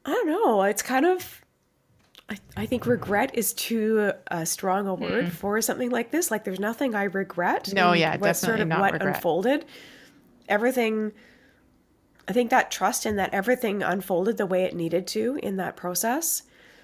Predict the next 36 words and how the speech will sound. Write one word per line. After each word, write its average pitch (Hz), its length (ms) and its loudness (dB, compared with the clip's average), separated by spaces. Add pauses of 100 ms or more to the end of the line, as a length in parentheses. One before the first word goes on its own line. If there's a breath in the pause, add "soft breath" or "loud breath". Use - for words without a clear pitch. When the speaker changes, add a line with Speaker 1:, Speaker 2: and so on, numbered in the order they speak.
(380 soft breath)
Speaker 1:
Uh, 175 540 -2
I'm 190 220 -2
really 202 240 2
happy 196 540 -2
that 180 420 -2
we 202 720 0
launched 185 500 -6
with 180 380 -6
Amplify 190 380 -6
You, 208 240 -4
for 170 160 -8
example. 156 480 -12
I 165 80 -8
think 196 240 2
that 185 200 2
was 175 100 -2
Speaker 2:
Mm-hmm. - 60 -4
Speaker 1:
such 185 180 -4
a 190 60 -2
beautiful 180 460 -4
choice 180 520 -4 (380 loud breath)
that 180 220 0
worked 165 460 -2 (480 soft breath)
for - 320 0
us. - 440 -6
And 180 340 -2
if 175 260 -2
you 190 180 -2
are 180 140 2
thinking 185 340 -6
of 175 80 -4
launching 180 280 -6
a 196 60 -6
podcast, 220 460 -6
then 226 120 -4
definitely 185 720 -6